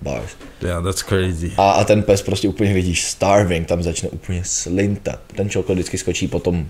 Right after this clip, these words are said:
Speaker 1: masu, že jo, protože
Speaker 2: Hmm.
Speaker 1: samozřejmě je úplně, úplně vyhladovělej.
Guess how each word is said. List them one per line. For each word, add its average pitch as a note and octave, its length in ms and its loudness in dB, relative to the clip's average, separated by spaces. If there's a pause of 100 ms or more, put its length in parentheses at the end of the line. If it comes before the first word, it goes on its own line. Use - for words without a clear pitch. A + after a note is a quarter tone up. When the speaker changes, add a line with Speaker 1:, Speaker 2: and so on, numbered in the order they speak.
(140)
Speaker 1:
masu, D#2+ 320 -2
že D#2 80 -2
jo, C#2 120 -2
protože G#2 200 2
Speaker 2:
Hmm. G2+ 120 6
Speaker 1:
samozřejmě D2+ 460 -2
je D2+ 40 0
úplně, C#2+ 580 -4 (140)
úplně D2+ 260 -6
vyhladovělej. C#2 680 -4